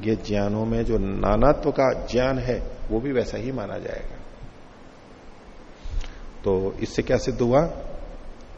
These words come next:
कि वृत्तियों का यानी ज्ञान का अनित्यत्व है।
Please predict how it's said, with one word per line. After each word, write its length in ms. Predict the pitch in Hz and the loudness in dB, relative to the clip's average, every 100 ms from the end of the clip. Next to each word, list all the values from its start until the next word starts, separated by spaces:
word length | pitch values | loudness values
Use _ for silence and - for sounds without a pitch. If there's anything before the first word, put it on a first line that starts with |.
| - | -4
कि 100 | 127 | -2
वृत्तियों 680 | 123 - 95 104 - 127 120 113 | -2 -4 -4 -2 -2 0 0 0
का 460 | 110 127 - - 107 | 2 2 2 -4 -2
यानी 260 | 107 110 | 0 0
ज्ञान 400 | 98 107 104 104 | -2 0 2 2
का 500 | 104 110 143 160 - - - - | 0 2 2 2 -6 -8 -10 -4
अनित्यत्व 580 | 110 104 - 196 - - | -2 0 -2 -6 -6 -12
है। 120 | 87 | -12